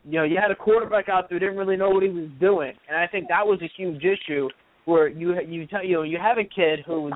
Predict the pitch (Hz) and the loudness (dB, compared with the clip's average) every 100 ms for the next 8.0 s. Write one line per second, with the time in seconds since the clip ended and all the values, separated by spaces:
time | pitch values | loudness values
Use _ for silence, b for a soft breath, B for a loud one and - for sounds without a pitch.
0 | - 170 202 190 180 165 160 170 156 156 | 0 2 2 0 -8 -12 -4 -2 -2 -2
1 | 160 151 143 135 - 131 123 127 151 160 | -2 0 0 -2 -2 -2 -2 0 0 2
2 | 147 160 139 170 170 143 139 - 117 107 | 2 2 4 4 6 4 2 -6 -10 -10
3 | 110 107 _ _ _ _ 165 165 175 240 | -18 -20 _ _ _ _ -6 -6 -2 0
4 | 220 262 262 185 165 226 269 180 139 170 | 2 4 4 2 2 0 0 -2 -4 -6
5 | - 233 214 202 196 180 202 175 165 175 | -4 -2 -4 -2 -2 -2 -2 -4 -2 0
6 | 156 196 180 160 165 156 - 269 208 208 | 0 -2 -2 -10 -10 -12 -6 0 0 0
7 | 262 175 285 311 208 170 175 233 285 190 | -4 0 0 2 0 0 0 0 0 -4